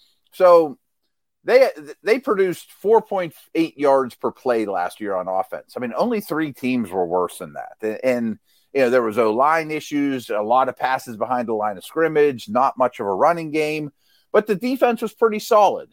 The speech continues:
And actually, they, and they turned the ball over way too much on offense too. So wisely,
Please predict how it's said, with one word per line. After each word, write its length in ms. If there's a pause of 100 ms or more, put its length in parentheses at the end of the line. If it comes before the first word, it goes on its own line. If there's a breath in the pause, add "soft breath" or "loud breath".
(120)
And 420
actually, 360
they, 100
and 80
they 100
turned 260
the 40
ball 220
over 180
way 160
too 140
much 180
on 80
offense 460
too. 260 (480)
So 240
wisely, 880